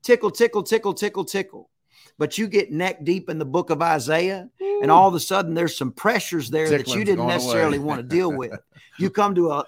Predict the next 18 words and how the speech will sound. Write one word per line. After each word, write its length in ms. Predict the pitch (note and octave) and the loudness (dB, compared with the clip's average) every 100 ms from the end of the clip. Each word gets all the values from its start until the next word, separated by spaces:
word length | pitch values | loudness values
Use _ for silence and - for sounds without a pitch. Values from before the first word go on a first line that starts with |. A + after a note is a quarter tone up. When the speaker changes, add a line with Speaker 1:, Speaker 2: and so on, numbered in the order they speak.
| - | -6
Speaker 1:
a, 160 | C3 - | -6 -4
a 80 | C3+ | -2
living, 500 | C#3+ F3+ G3+ F#3+ D3+ | 2 2 2 -2 -2
breathing 440 | E3+ F#3+ F3 D#3 | 0 0 0 -6
church 520 | - F3+ F#3 F#3 - | -6 -2 -2 -2 -4
like 180 | D#3+ D3 | -2 -2
Speaker 2:
Amen. 140 | F#2 | -2
Speaker 1:
New 140 | E3 G3 | -2 -2
Way 500 | F3 F3 F#3 F#3+ F#3 _ - | 0 -2 -2 -4 -8 _ -4
right 160 | D#3+ | -2
here 140 | D#3+ E3 | 0 -2
in 80 | |
Palm 340 | A#2+ D#3+ G3 E3+ | -2 2 2 0
Coast. 400 | D#3 F3+ F#3+ - | -2 -2 -2 0
All 140 | F3+ A3+ | 0 2
of 60 | |
a 40 | F#3 | 0
sudden, 380 | - G3 E3+ | -4 -6 -6